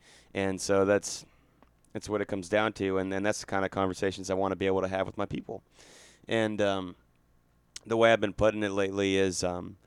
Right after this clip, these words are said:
is, like, my live show is one that I would describe as, as, like, you know, you get together with a close friend and then you go to the bar and you have a respectful amount of about two or three beers and, you know, you're there for a bit.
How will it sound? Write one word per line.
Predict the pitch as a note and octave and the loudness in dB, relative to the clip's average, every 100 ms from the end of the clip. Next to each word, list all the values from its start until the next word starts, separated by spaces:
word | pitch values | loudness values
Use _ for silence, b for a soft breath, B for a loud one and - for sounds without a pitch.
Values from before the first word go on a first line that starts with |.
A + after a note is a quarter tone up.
| b b b _ | b b b _
is, | G#2 | -4
like, | G2+ G2 | -2 0
my | G#2+ | 0
live | G#2 G#2+ G#2+ | 4 6 4
show | F#2 G#2 G2+ | 4 2 4
is | F#2+ F#2+ | 2 0
one | G2+ G2+ | 0 2
that | G2 | 4
I | |
would | F#2+ F2+ | 2 2
describe | - G2 G2 F#2+ | -4 0 0 2
as, | F#2 F2 F2 - | -2 -4 -10 -8
as, | G2 F2+ | -8 -6
like, | F2+ F#2 F2+ | -6 -6 -8
you | G2+ | -10
know, | F#2 F2+ - b b b b b | -10 -10 -14 b b b b b
you | G2+ | -2
get | A2+ A2+ | 0 0
together | G#2 A2 G#2 | 2 0 0
with | F#2+ | -2
a | |
close | - G#2+ F#2+ | 0 0 2
friend | G#2+ G#2+ G#2+ | 0 0 0
and | G2+ G2+ | 0 0
then | G2 | -2
you | G2 | -2
go | F#2+ G#2+ | 0 0
to | |
the | G2+ | 0
bar | F2 G#2 G#2 G#2 | 4 6 8 6
and | G2 | 4
you | G2+ | 4
have | G2+ F#2 | 2 2
a | F#2 | 2
respectful | F2+ - G#2 - G2+ G2 F#2 - - | 0 -2 -4 -2 -2 0 0 -4 -4
amount | G2+ G2+ G2 F#2+ | -2 0 -2 -4
of | |
about | F2+ F2+ F2+ - _ | -4 -2 -2 -6 _
two | A2+ | 2
or | G#2 | 2
three | F#2+ G#2 | 2 0
beers | G2+ G#2 G#2 G#2 F#2 | 4 6 6 4 0
and, | G2 F#2 - | -8 -10 -8
you | G2 | -4
know, | G2 | 0
you're | G2 | 2
there | G2+ | 2
for | - G2 | 4 2
a | |
bit. | F2 A2 G#2+ | 4 4 4